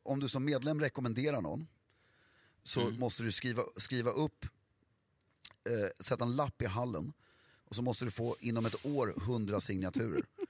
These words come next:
Speaker 2: <laughs>
Speaker 1: Och får du inte hundra signaturer inom ett år så åker du själv ut i klubben som har rekommenderat den här personen.
Speaker 2: <laughs> Så uppbyggd för, och det är bara män antar jag också.
Speaker 1: Ja.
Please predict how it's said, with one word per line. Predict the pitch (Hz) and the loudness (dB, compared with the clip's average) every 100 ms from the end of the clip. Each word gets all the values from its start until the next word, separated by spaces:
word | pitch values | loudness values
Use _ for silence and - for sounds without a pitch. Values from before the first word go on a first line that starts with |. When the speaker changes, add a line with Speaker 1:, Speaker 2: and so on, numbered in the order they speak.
| - 440 - | -6 -4 -4
Speaker 2:
<laughs> | - 427 _ - - | -2 -2 _ -4 0
Speaker 1:
Och | - - - | 4 4 6
får | 143 170 | 6 4
du | |
inte | 170 131 | 4 4
hundra | 123 123 113 | 4 4 4
signaturer | 120 107 - 107 101 | 2 0 0 0 2
inom | 101 98 | 0 0
ett | 101 | 2
år | 120 92 - | 2 2 0
så | - 120 | -2 0
åker | 117 | 2
du | 104 110 | 2 2
själv | - - 90 90 | 0 0 0 -2
ut | 87 | -2
i | 90 | -2
klubben | 95 85 85 | 0 2 2
som | 85 | 2
har | 92 | 2
rekommenderat | 87 85 95 101 135 117 | 0 0 -2 0 4 12
den | 392 | 12
här | - | 12
personen. | - - - - - - - - - - - - - - - - - - 165 - - - - - - - - 160 - - - - - - 165 269 262 233 214 175 | 4 6 6 6 10 10 10 6 4 4 4 6 6 2 2 2 4 4 4 4 2 2 4 6 6 6 4 4 4 0 0 -4 2 4 6 4 2 0 -2 4
Speaker 2:
<laughs> | |
Så | 214 226 - 220 | 8 8 6 4
uppbyggd | 196 - 208 190 180 165 151 | 4 2 4 8 8 6 -6
för, | - 180 170 - 180 185 | 6 8 8 6 4 8
och | 160 | 8
det | |
är | 156 | 8
bara | 143 | 6
män | 131 127 110 110 | 6 4 2 0
antar | 117 117 117 | -2 0 2
jag | 113 139 | 2 2
också. | 123 - 117 - _ _ _ _ _ - _ _ | 0 -2 -2 -4 _ _ _ _ _ -20 _ _
Speaker 1:
Ja. | 135 110 | 2 2